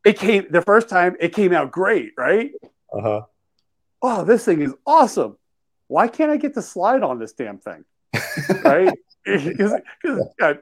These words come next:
Speaker 1: it's too thick, right?
Speaker 2: <laughs>
Speaker 1: Yeah.
Speaker 2: Just holding
Speaker 1: So,
Speaker 2: it.
Speaker 1: there, there, there it was in the sandblast booth again, and, uh, until finally I, yeah, I got it right, and then you start learning things. But yeah, it's,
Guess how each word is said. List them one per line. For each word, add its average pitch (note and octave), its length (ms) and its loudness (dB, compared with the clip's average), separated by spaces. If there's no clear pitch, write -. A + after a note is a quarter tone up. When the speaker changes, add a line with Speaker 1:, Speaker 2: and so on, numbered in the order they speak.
Speaker 1:
it's D3+ 260 0
too D#3+ 200 -6
thick, D3 440 -4
right? A3+ 360 0
Speaker 2:
<laughs> - 1400 -4
Speaker 1:
Yeah. A#3 380 6
Speaker 2:
Just C#3+ 140 2
holding F#3 300 10
Speaker 1:
So, C#3+ 40 8
Speaker 2:
it. - 120 -6
Speaker 1:
there, E3+ 240 0
there, D#3+ 340 2
there D#3 160 0
it D#3+ 60 0
was F3 180 2
in F#3 60 -8
the E3+ 60 -8
sandblast F3+ 560 -2
booth D3 240 -4
again, C#3+ 360 -2
and, D3+ 140 -4
uh, C#3 140 0
until D#3 320 0
finally D#3+ 420 0
I, B2+ 200 0
yeah, C#3+ 220 -2
I B2 100 -4
got B2 280 -2
it B2 100 -2
right, C3 280 -2
and C3+ 100 -10
then B2 220 -6
you E3 100 -6
start D3+ 360 2
learning D#3 420 0
things. A2 300 -10
But C3 160 -10
yeah, F3 200 -8
it's, B2+ 360 -10